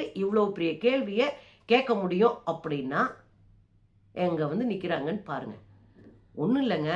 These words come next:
வர பதினோராம் தேதி, பனிரெண்டாம் தேதியும், இப்ப வர்ற பதினொன்னு, பன்னெண்டு, நாளை, நாளை மறுநாள்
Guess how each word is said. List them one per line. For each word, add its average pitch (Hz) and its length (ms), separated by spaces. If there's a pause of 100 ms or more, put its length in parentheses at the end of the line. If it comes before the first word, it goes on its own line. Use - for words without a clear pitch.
(500)
வர 139 140
பதினோராம் 202 640
தேதி, 147 240 (300)
பனிரெண்டாம் 202 580
தேதியும், 139 420
இப்ப 185 300
வர்ற 165 240
பதினொன்னு, 170 400
பன்னெண்டு, 139 320 (300)
நாளை, 180 360
நாளை 156 300
மறுநாள் 147 420